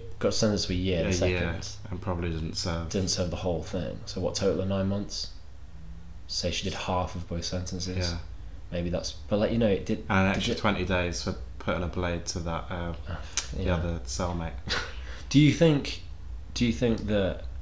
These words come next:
Speaker 1: um, I've completely forgotten what I was
Speaker 2: I
Speaker 1: gonna
Speaker 2: think,
Speaker 1: say. <laughs>
Speaker 2: I think they mi-, I th-, I think they missed a trick there when she had that, after she held her cellmate hostage, and she had that interaction with Abby, and she was like, "I didn't know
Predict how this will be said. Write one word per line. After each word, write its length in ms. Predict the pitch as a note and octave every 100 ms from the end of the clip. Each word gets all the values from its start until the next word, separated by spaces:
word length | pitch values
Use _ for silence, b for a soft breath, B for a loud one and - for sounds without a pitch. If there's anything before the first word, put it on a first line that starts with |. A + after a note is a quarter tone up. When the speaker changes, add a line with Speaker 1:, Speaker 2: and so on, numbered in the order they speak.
| - - - - -
Speaker 1:
um, 500 | G#2 F#2+ F2+ E2+ D#2+ D2 - - - - - - - - -
I've 80 |
completely 360 | - F#2 F#2+ C#2+
forgotten 260 | - C#2 C#2+
what 80 | - -
I 20 |
was 100 | -
Speaker 2:
I 40 | D3+
Speaker 1:
gonna 80 | -
Speaker 2:
think, 240 | A#3 -
Speaker 1:
say. 240 | - -
<laughs> 20 | -
Speaker 2:
I 80 |
think 140 | C#3+ D#3
they 140 | D3
mi-, 120 | D3+ C#3+
I 160 | C#3
th-, 180 | C#3+ -
I 80 | B2+
think 140 | C#3+ D3
they 60 |
missed 200 | C3 C3
a 60 | -
trick 240 | C#3 C3
there 300 | A#2 G#2 F#2+ - - G#2
when 420 | G2+ F#2+ F#2 F2+ - -
she 160 | -
had 180 | F#2+ F#2+
that, 240 | F#2 F#2 -
after 260 | G#2 - G2+
she 360 | - F#2+ F2+ F2
held 320 | F#2 F2 F2
her 280 | F2 E2+ - - B B B -
cellmate 540 | A2 G2 F2+ - -
hostage, 760 | G2+ A2+ - - D#2 - - - B B B B -
and 120 | F2+
she 120 | G2
had 200 | F#2+ F#2+
that 140 | F#2
interaction 560 | F#2+ F2+ F#2 F2 - F#2
with 100 | E2+
Abby, 300 | G2 F#2+ E2+
and 160 | E2+ E2
she 120 | F#2
was 180 | E2 F2+
like, 380 | E2 - - - -
"I 80 | F2
didn't 260 | F#2+ E2+
know 280 | F2+ F2